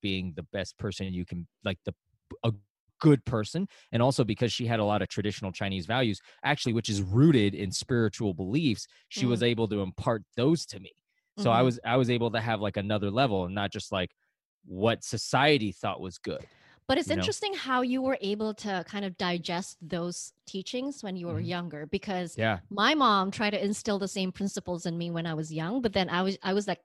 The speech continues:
Speaker 2: rejecting that, right? 'Cause I'm like, "I
Speaker 1: Interesting.
Speaker 2: don't like being Chinese. I don't like being
Speaker 1: Interesting.
Speaker 2: pointed out that I'm
Speaker 1: Mm.
Speaker 2: different."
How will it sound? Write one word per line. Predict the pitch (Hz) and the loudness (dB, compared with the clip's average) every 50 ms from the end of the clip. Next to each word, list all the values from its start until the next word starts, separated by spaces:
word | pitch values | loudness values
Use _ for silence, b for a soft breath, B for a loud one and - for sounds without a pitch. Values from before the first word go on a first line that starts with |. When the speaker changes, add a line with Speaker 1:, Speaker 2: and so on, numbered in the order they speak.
| _ - | _ -6
Speaker 2:
rejecting | 170 180 180 151 - 190 196 - _ - 185 165 151 | -4 -4 -4 -2 0 0 0 0 _ -6 -6 -6 -4
that, | 147 139 151 - | -6 -8 -8 -4
right? | - 135 127 127 117 | 0 2 2 2 4
'Cause | 156 190 190 | 2 4 4
I'm | 202 202 | 4 2
like, | 190 185 - - | 2 0 0 2
"I | 196 | 2
Speaker 1:
Interesting. | 208 196 | 2 4
Speaker 2:
don't | 156 226 240 247 - | 4 4 2 4 2
like | 233 226 226 220 185 - | 2 2 2 2 0 -2
being | 214 214 208 208 202 | 0 0 0 0 0
Chinese. | - - 214 185 170 175 190 214 202 170 170 160 - - | -2 -4 -4 -4 -2 -2 0 -2 -2 -2 -4 -8 -6 -2
I | 185 185 202 | 0 0 2
don't | 185 240 247 240 226 | 4 4 2 4 4
like | 226 214 214 - 117 | 4 2 2 2 2
being | - 208 202 196 196 | 2 2 2 2 2
Speaker 1:
Interesting. | 202 - | 0 0
Speaker 2:
pointed | 180 208 214 196 185 - | 0 0 0 -2 0 0
out | 196 214 202 196 190 - | 2 2 2 0 0 -2
that | 185 - - | -4 -2 -2
I'm | 165 170 180 175 107 | -2 -2 0 0 0
Speaker 1:
Mm. | 104 | 2
Speaker 2:
different." | 202 233 247 170 160 175 160 - - - - - | 2 2 2 0 -2 -6 -6 -8 -10 -16 -20 -20